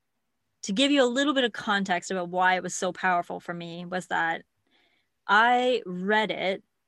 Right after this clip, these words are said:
while I was still working in corporate. I actually read it on a holiday. I went to Spain and I took this book with me. And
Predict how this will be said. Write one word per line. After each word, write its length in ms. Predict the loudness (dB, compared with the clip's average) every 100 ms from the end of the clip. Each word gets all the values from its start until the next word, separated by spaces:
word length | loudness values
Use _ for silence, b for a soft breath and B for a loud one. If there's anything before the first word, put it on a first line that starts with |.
| _
while 320 | -2 4 6 6
I 140 | 4
was 180 | 2 -2
still 540 | -4 -2 0 -2 -4
working 440 | -6 -6 -4 -6 -6
in 140 | -8
corporate. 360 | -8 -8 -4 -2
I 60 |
actually 280 | -2 -2 -4
read 240 | 0 0
it 220 | 0 -4 -10 _
on 440 | -6 -4 -6 -10 -14 _ -16
a 40 |
holiday. 420 | -4 -2 0 -2
I 100 | -6
went 200 | -4 -6
to 80 | -8
Spain 480 | -12 -6 -6 -6 -10
and 100 | -10
I 60 | -10
took 220 | -10 -8
this 180 | -10 -10
book 340 | -10 -10 -8
with 200 | -12 -10
me. 300 | -14 -12 -14 -16 B B B B B
And 360 | -2 -2 -2